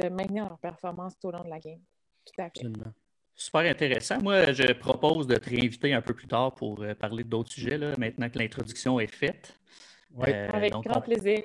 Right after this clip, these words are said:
Speaker 3: Excellent. Donc, euh, Ève, un gros merci pour ce matin.
Speaker 2: Merci
Speaker 3: Euh,
Speaker 2: beaucoup.
Speaker 3: j'invite les gens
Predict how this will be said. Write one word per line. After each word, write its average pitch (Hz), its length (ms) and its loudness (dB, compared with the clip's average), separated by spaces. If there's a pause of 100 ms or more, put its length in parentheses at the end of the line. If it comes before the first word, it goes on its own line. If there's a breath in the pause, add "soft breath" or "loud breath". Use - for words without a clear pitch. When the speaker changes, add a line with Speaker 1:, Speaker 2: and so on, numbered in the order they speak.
(480)
Speaker 3:
Excellent. 123 440 -2 (160)
Donc, 127 300 2
euh, 120 220 8 (120)
Ève, 156 240 4
un 120 100 4
gros 120 160 0
merci 170 320 0
pour 160 160 -6
ce - 80 -6
matin. 123 340 2 (360 loud breath)
Speaker 2:
Merci 123 200 -4
Speaker 3:
Euh, 113 40 4
Speaker 2:
beaucoup. 117 220 6
Speaker 3:
j'invite 135 260 4
les 139 180 8
gens 143 260 6